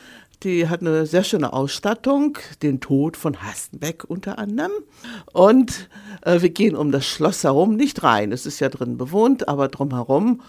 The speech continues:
äh, durch den, ich sag mal, wildromantischen Park,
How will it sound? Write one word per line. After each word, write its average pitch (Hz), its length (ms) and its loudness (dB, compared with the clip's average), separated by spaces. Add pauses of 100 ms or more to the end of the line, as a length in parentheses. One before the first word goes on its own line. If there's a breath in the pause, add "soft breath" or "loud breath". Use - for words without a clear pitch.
(300 soft breath)
äh, 131 160 -2
durch 151 440 4
den, 151 440 6
ich 143 120 -6
sag - 360 -4
mal, 120 220 0
wildromantischen 131 1200 -2
Park, 117 640 0